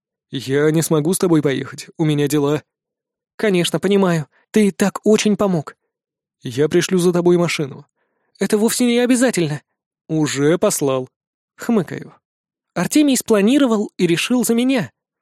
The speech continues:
Впрочем, можно представить, что таким образом он заботится о сохранности своей карты. "Хорошо, спасибо. Ты подумал, чем я смогу расплатиться за твою щедрость?"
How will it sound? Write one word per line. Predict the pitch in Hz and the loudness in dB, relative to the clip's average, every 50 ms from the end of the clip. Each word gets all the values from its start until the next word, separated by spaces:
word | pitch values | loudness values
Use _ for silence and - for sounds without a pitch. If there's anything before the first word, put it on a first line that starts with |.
| _ _ _ _ _ _ | _ _ _ _ _ _
Впрочем, | _ _ - 226 226 214 - 196 185 | _ _ -2 0 0 0 0 0 0
можно | 180 170 175 185 208 202 190 202 | 0 0 0 2 2 2 0 0
представить, | 175 196 196 - - - - 247 226 170 151 | 0 0 -2 -2 -4 -4 -2 0 0 0 0
что | - - - 151 | -2 -4 -4 -4
таким | 139 147 - - 175 196 | -4 -4 -2 -2 0 0
образом | 247 294 294 277 262 247 269 254 220 - - - _ - | 0 2 2 2 2 2 2 0 -2 -4 -8 -14 _ 0
он | 208 294 330 320 285 | 2 4 4 4 4
заботится | 294 277 247 277 262 254 254 - - - 208 | 4 4 4 2 2 2 0 0 0 -2 -2
о | - - 185 156 | 0 0 0 0
сохранности | - 143 131 - - 185 220 240 220 214 202 - 226 214 | 0 -2 -4 -2 0 0 2 2 2 2 0 0 0 0
своей | - - 156 143 135 135 143 147 | 0 0 -2 0 0 -2 -2 -2
карты. | - - 208 196 139 - - - - - _ _ _ _ _ _ _ _ _ _ _ _ _ _ _ _ _ - | -2 0 0 0 -2 -4 -10 -16 -16 -16 _ _ _ _ _ _ _ _ _ _ _ _ _ _ _ _ _ -8
"Хорошо, | - - 180 151 151 - - 147 131 - _ _ _ _ _ _ | -6 -4 -2 -2 -2 -2 -4 -4 -4 -6 _ _ _ _ _ _
спасибо. | - - - 180 175 - 156 139 135 135 - _ _ _ _ _ _ _ _ _ _ _ | -12 -6 -4 -4 -2 -2 -4 -4 -6 -6 -8 _ _ _ _ _ _ _ _ _ _ _
Ты | - - 208 202 208 | -4 -2 0 0 0
подумал, | 196 - 208 208 294 311 311 262 | 0 0 2 2 4 4 4 4
чем | - - 226 196 | 2 2 2 2
я | 180 180 170 | 2 2 2
смогу | - 185 180 170 180 180 | 0 0 0 2 2 2
расплатиться | 170 - - 185 175 - 262 - - 202 | 0 0 0 -2 0 0 -2 -2 0 -2
за | 175 160 156 | -2 -2 -2
твою | 165 180 180 196 190 | 0 0 0 0 -2
щедрость?" | - - - 170 143 131 - 156 - - - - | -2 -4 -4 -4 -4 -6 -8 -12 -12 -14 -16 -20